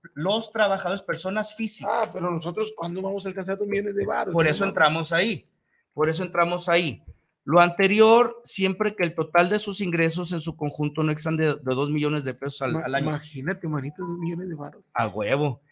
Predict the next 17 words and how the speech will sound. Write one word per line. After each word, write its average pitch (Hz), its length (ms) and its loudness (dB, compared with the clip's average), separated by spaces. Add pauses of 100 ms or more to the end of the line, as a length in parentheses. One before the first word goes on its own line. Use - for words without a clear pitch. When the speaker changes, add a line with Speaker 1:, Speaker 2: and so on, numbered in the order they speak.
(120)
Speaker 1:
O 135 100 -10
sea, 156 300 2
este 233 360 2
régimen, 202 560 4
el 175 120 4
rif, 170 340 -4
sería 160 440 -2
para 196 200 4
los 139 180 -6
conductores, 135 640 -6
no 131 180 -6
para 190 220 2
las 139 200 -2
empresas. 139 420 -10
Ellos 165 260 -2
Speaker 2:
Claro. 208 200 4
Speaker 1:
son 185 120 2